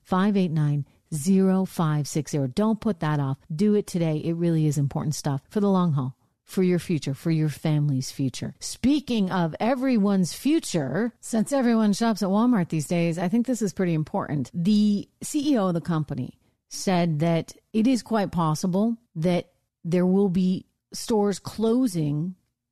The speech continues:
as well as higher prices on store shelves if this uptick that they've been seeing in shoplifting continues. Think about that. The, the w-, world's largest retailer here says they've got a real problem with shoplifting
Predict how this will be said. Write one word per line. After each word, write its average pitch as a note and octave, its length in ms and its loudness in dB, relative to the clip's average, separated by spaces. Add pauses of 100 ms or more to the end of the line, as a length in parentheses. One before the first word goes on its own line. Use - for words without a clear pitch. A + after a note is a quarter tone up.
(140)
as D#3 140 -2
well E3 180 4
as D3 120 0
higher C#3 240 0
prices E3 540 0
on C3+ 140 2
store C3+ 220 -2
shelves E3+ 520 0 (120)
if B3 420 -2 (220)
this F#3+ 300 0
uptick F#3 540 -2
that D#3+ 160 -2
they've E3+ 140 2
been F3 160 2
seeing E3+ 220 2
in D#3+ 100 2
shoplifting C#3+ 760 -2 (360)
continues. F3 460 0 (200)
Think F4 340 -2
about D#3+ 300 -2
that. - 160 -10
The, G3+ 200 0
the G#3+ 140 0
w-, G#3 300 -2
world's A3 480 -2
largest A3+ 440 0
retailer E3+ 500 0
here C3+ 240 -2
says C#3+ 300 -4
they've G#3 260 0
got A3+ 140 -2
a C#3+ 60 0
real D#3+ 380 0
problem D3+ 320 0
with E3 100 2
shoplifting G#3 640 -2